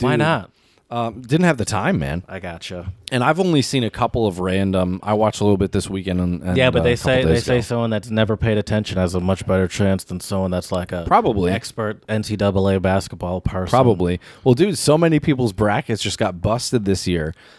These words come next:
Speaker 2: because there were a ton of one seeds that got out in, like, the first or the second
Speaker 1: What were some of the
Speaker 2: round.
Speaker 1: big upsets? Can you tell me off the top of your head?
Speaker 2: Kentucky.
Speaker 1: That's
Speaker 2: Uh,
Speaker 1: a
Speaker 2: this
Speaker 1: classic. That's with the,
Speaker 2: Yep.
Speaker 1: with the duck or rooster or something, chicken.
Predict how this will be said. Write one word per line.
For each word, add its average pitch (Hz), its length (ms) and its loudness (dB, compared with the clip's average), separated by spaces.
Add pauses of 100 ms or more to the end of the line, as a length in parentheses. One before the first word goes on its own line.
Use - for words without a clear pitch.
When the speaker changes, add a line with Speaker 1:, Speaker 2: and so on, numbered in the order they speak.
Speaker 2:
because 110 320 -2
there 113 140 4
were 113 160 4
a - 40 0
ton - 240 -2
of 123 100 4
one 113 280 2
seeds 92 440 -4
that 95 120 -6
got 95 220 2
out 92 180 0
in, 95 100 -6
like, 90 180 -2
the 95 100 -6
first - 320 -2
or 107 40 4
the 92 100 -4
second 110 260 -2
Speaker 1:
What 135 100 -2
were 104 60 2
some 95 100 4
of 131 60 2
the - 0 -
Speaker 2:
round. 120 100 0
Speaker 1:
big 120 160 2
upsets? - 460 -2
Can - 100 -6
you 104 80 0
tell 104 140 0
me 101 100 0
off 92 60 -2
the - 60 -20
top 101 100 -2
of - 20 2
your 113 80 2
head? 135 200 2
Speaker 2:
Kentucky. 98 180 -2 (720)
Speaker 1:
That's 123 220 2
Speaker 2:
Uh, 151 40 6
Speaker 1:
a - 20 0
Speaker 2:
this - 100 0
Speaker 1:
classic. 120 380 4
That's 123 240 0
with - 180 -2
the, 120 100 2 (180)
Speaker 2:
Yep. 101 120 -8
Speaker 1:
with 110 160 -2
the 98 160 -4 (380)
duck 120 340 0
or 127 100 4
rooster 117 560 2
or 139 40 2
something, 135 320 -2
chicken. 143 460 -2